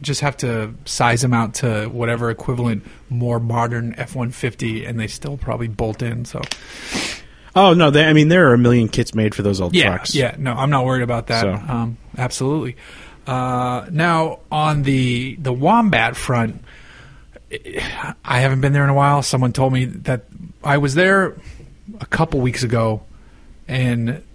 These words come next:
Speaker 1: they cleared out some of the jobs that they needed to make space for, and I was told my car is now moved so that it's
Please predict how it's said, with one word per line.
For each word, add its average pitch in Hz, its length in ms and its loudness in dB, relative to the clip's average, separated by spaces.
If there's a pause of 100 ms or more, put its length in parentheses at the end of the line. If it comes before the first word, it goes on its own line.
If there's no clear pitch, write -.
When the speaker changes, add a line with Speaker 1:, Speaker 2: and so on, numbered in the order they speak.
(400)
Speaker 1:
they 151 500 -4
cleared 165 360 2
out 160 160 2
some 160 120 2
of 160 40 4
the 147 60 2
jobs 123 380 2
that 113 80 -8
they 120 80 -2
needed 117 240 0
to 117 60 0
make 117 160 0
space 113 300 -4
for, 113 300 -6
and 120 100 -4
I 113 80 0
was 110 160 -6
told 151 320 -2
my 117 160 -4
car 127 340 -2
is 110 120 -4
now 117 180 -2
moved 120 320 -2
so 113 200 -2
that 110 140 -4
it's 107 140 -6